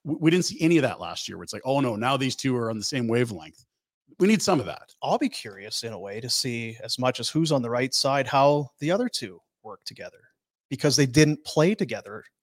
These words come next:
Speaker 2: hardly at all last year in Lindholm and Huberdeau.
Speaker 1: Yeah.
Speaker 2: So, I mean, we're focused, is it Mangiapane or Sharangovich Dubé?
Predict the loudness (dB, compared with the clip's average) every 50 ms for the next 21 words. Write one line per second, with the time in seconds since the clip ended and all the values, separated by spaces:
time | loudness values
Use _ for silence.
0 | _ _ 0 2 4 4 4 4 2 4 4 6 4 4 4 2 -2 -2 -6 -8
1 | -10 -10 -10 -8 -6 -4 -4 -2 -2 -2 -2 -2 0 0 0 0 -2 -2 -2 -4
2 | -2 -2 -4 -6 -8 -12 -18 -20 _ _ _ _ _ _ _ _ _ -4 -2 -2
3 | -2 -2 -6 _ _ _ 4 6 6 8 8 8 8 8 8 8 8 8 10 8
4 | 8 8 8 6 6 4 4 4 6 6 6 6 4 4 6 6 8 8 8 6
5 | 4 2 2 2 4 4 4 4 2 0 -2 -2 -4 -4 -4 -4